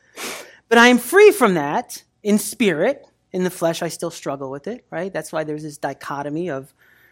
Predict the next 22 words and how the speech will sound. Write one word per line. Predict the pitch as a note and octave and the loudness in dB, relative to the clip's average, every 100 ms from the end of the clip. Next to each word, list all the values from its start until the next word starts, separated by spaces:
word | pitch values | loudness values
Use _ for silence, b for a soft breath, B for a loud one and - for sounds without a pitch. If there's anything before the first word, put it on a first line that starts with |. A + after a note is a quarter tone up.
| _ _ _ _ _ _ _ | _ _ _ _ _ _ _
flesh | - G3+ F#3+ | -2 0 2
and | E3+ | -2
spirit. | - - D3+ D3 G3+ - _ b b b - | -6 -6 -4 -2 -2 -6 _ b b b 4
But | |
we're | C#4+ | 6
saved | F#4 G#4+ G#4+ G4 | 6 6 4 6
from | G4 E4+ | 6 6
sin. | - G4+ A#3 C#3 C#3 | 8 8 8 2 -4
So | - A3+ | 2 2
Christ | - E4+ F#4+ F#4 - G#3+ | 6 8 8 8 0 0
died | F#3+ D4+ C4 F#3 G3 G#3+ - _ _ _ _ _ _ - | 6 8 8 6 4 -2 -10 _ _ _ _ _ _ 4
not | A3 C#4+ | 8 8
for | - F#4 | 8 8
my | E4+ E4+ | 8 8
mistakes, | F4+ - B3+ G#3+ D4+ - - - _ _ _ _ _ _ _ _ _ - | 6 6 6 6 2 -4 -14 -16 _ _ _ _ _ _ _ _ _ 2
not | F#3+ A3+ | 4 6
for | D4+ | 8
my | D4+ D#4 | 10 8
bad | A#3+ B3 C#4+ | 8 6 6
habits, | - A#3+ G3 F#3 A#3+ - - - _ _ _ _ _ - | 4 2 2 2 0 -2 -16 -16 _ _ _ _ _ -4
but | A3 | -2
for | - B3+ A#3+ A#3 A#3+ | 4 8 8 8 2